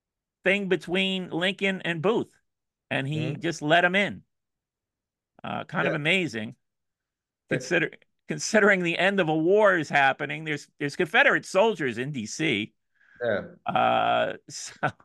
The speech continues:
Speaker 1: it just was kind of mind-boggling to me.
Speaker 2: Well, it took a whole nother presidential assassination for them to start thinking about security. It took, it wasn't until after Garfield was killed,
Speaker 1: Right.
Speaker 2: eighteen eighty-one, for them to start thinking, "Maybe we should get some, uh,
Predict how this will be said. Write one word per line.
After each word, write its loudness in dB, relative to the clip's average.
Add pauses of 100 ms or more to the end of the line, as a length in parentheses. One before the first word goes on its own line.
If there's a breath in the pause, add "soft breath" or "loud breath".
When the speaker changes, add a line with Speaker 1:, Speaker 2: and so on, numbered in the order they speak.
(680 soft breath)
Speaker 1:
it -10
just -2
was -4
kind 2
of 0
mind-boggling 2
to -10
me. -6 (580)
Speaker 2:
Well, 4
it 2
took 4
a 8
whole 6
nother 4
presidential 0
assassination -2
for -6
them 0
to -6
start 0
thinking -2
about 2
security. -4
It -14
took, -4
it -20 (160)
wasn't 2
until 6
after 4
Garfield 2
was -12
killed, -2 (280)
Speaker 1:
Right. -2 (340)
Speaker 2:
eighteen 2
eighty-one, 2
for -6
them 2
to -4
start 0
thinking, -4
"Maybe 2
we 0
should -8
get -2
some, -6
uh, 0